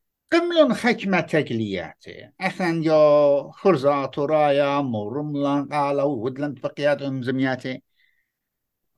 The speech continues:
إن اللغة جيلًا رابع جوجا جو شو تابوياتن وبريشايد جو معروة. يعني، <clears throat> جو أستراليا ودوا لونغ داتا جليتا.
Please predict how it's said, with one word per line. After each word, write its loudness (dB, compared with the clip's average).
إن -6
اللغة 0
جيلًا -2
رابع -4
جوجا -2
جو 2
شو -6
تابوياتن -12
وبريشايد 0
جو -4
معروة. -4
يعني، 2
<clears throat> -2
جو 2
أستراليا 2
ودوا 4
لونغ -2
داتا 0
جليتا. -8